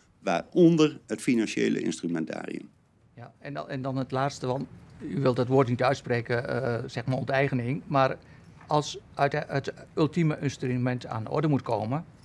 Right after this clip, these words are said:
Speaker 2: eh, dan zit je misschien wel met het juridisch probleem dat je, eh, wa-, wanneer is het nog,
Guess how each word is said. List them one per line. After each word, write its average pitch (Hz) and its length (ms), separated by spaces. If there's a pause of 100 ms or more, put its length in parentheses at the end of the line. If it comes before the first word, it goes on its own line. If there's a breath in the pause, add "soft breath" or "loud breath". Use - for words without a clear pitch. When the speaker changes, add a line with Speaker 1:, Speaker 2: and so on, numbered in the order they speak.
(220)
Speaker 2:
eh, 123 460 (500)
dan 139 260
zit 156 200
je 139 120 (200)
misschien 135 340
wel 139 160
met 120 120
het - 80
juridisch 135 300
probleem 113 460
dat 120 200
je, 117 200 (1300 loud breath)
eh, 127 280 (260)
wa-, 151 200
wanneer 165 260
is 147 120
het 160 100
nog, 151 320